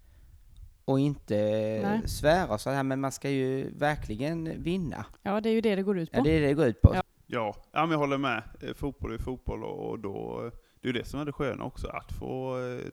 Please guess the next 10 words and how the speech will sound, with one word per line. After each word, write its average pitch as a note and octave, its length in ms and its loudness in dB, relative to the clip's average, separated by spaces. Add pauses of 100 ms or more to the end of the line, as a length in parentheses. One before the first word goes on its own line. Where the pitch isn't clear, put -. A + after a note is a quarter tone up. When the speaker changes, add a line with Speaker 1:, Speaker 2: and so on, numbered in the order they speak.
Speaker 3:
tacklas, - 560 -10
springa G2 520 -8
och, - 380 -12
eh, G2+ 140 -8 (480)
ja, - 120 -6
att D#3+ 80 -6
det D#3 80 -4
blir A2+ 240 -6
lite A2+ 300 -8
närkontakt - 720 -10